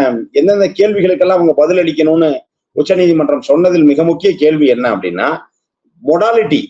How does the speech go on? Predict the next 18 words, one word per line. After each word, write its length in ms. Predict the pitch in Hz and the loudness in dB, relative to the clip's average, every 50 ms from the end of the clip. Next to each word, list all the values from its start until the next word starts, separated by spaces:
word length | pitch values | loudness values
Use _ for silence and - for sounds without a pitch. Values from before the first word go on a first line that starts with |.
| _ _ | _ _
அதாவது 360 | - - 139 175 175 165 151 | -4 0 0 2 2 2 2
எப்படி 400 | 143 - 262 254 247 247 247 240 | 2 2 2 0 -2 0 0 2
இந்த 200 | 226 196 175 170 156 | 0 2 2 0 0
ப-, 600 | 170 - 147 143 139 131 135 135 127 123 123 120 120 123 120 - _ _ _ _ _ _ - - - - | 0 0 0 2 2 2 2 2 2 2 0 -2 -4 -8 -10 -12 _ _ _ _ _ _ -14 -14 -6 -4
இந்த 260 | 143 143 139 139 135 | 0 2 2 2 2
nature 500 | 131 127 127 131 160 196 202 - 220 202 | 0 -2 -2 0 0 0 0 0 0 0
of 120 | 180 151 143 | 0 0 0
the 60 | 156 | 0
leak 300 | 139 139 160 175 180 - 143 | 2 2 2 0 0 0 -2
எப்படி, 440 | 139 - 123 - 143 123 110 - - | -2 -2 -2 -2 -4 -2 -2 -2 -2
அதாவது 260 | - 120 120 135 139 | 0 0 2 2 0
இந்த 180 | 139 135 113 - | 0 -2 -2 0
கசிவு, 500 | - - - - 170 185 175 160 147 135 147 - - - - _ _ _ _ - | -2 -2 -2 0 -2 -2 0 2 2 2 2 0 -2 -6 -14 _ _ _ _ -2
வினாத்தாள் 500 | 135 170 196 208 208 - 190 170 160 - | -2 0 0 0 -2 -2 -2 -2 -2 0
கசிவு 380 | 147 139 131 - 151 185 196 170 | 0 -2 -2 0 0 0 2 2
எந்த 360 | 151 170 196 214 208 214 208 | 0 0 0 0 0 0 0
முறையில் 440 | 175 160 165 180 185 180 196 190 165 | 0 0 0 2 2 2 0 0 0
வெளியானது? 640 | 147 143 147 147 143 131 120 110 98 98 107 104 | 2 2 2 2 2 0 0 -2 -2 0 0 0